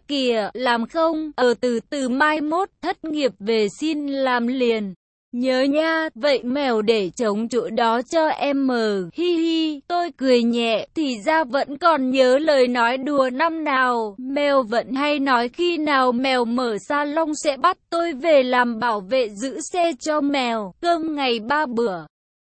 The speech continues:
Sáng cho mười ngàn uống cà phê, tối cho hun một cái, khuyến mãi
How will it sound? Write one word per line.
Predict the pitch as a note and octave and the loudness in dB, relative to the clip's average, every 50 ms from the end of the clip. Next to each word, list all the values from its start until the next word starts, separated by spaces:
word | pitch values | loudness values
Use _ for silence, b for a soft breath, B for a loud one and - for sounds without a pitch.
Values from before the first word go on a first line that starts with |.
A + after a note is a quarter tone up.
| _ - - - | _ -20 -8 -2
Sáng | D#4+ C#4+ C4+ C4 C#4+ D#4 | 2 2 2 2 0 -2
cho | C#4+ - F4+ F4 | -2 -2 -2 0
mười | E4 E4 E4+ E4+ D#4 C#4 A#3+ | 0 0 0 2 2 2 2
ngàn | B3 C4 C4 A#3+ A3+ A3+ | 0 -2 -2 -2 -2 -4
uống | G#3 - A#3+ B3 A#3+ A#3+ B3+ C4 | -4 0 2 2 2 2 0 -2
cà | - C#4 C4 B3 A#3 | 0 0 0 0 0
phê, | F#3+ - D4 D#4 D#4+ D#4+ D#4+ D#4+ D#4 D4+ C#4+ - | 0 2 2 4 6 6 4 2 0 -4 -2 0
tối | D4 C4 B3+ C4 | 2 2 2 0
cho | - - D#4+ D4+ | -2 -4 -4 -2
hun | D4 C#4+ C#4 D4+ D#4 D4 C#4+ | -2 -2 -2 -2 -2 -2 -4
một | C4+ B3+ B3 A#3+ A3+ - - - | -4 -4 -4 -4 -6 -8 -8 -6
cái, | A3+ A3 G#3+ G#3+ G#3+ A3+ C4 D4+ D#4+ - | -4 -2 0 0 0 -2 -2 -4 -6 -10
khuyến | _ - _ - C#4 B3 B3 C4+ | _ -16 _ 0 0 2 2 2
mãi | D4+ C#4+ C#4 A#3 E3 G3+ D4+ | 2 2 2 2 2 0 -4